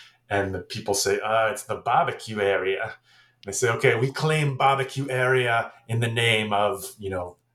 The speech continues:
their, their country. And then it proceeds out from there as kind of an exploration of, like, w-, you know, what reverse, uh, contact,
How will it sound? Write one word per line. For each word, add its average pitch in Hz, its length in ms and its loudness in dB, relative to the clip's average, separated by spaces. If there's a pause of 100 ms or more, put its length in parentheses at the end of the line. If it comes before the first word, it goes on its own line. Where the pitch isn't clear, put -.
their, 95 600 0
their 104 220 2
country. 98 440 0
And 95 120 -2
then 95 120 2
it - 220 -4
proceeds 101 560 0
out 90 260 4
from 87 140 -8
there 92 240 2
as 87 120 -2
kind 90 200 -2
of 87 100 -8 (360)
an 98 80 0
exploration 95 640 2
of, 85 100 -8
like, 85 180 -6
w-, - 260 -12
you 95 100 -10
know, 85 160 -16
what 101 240 0
reverse, 92 760 0 (280)
uh, 92 240 -2
contact, 90 840 0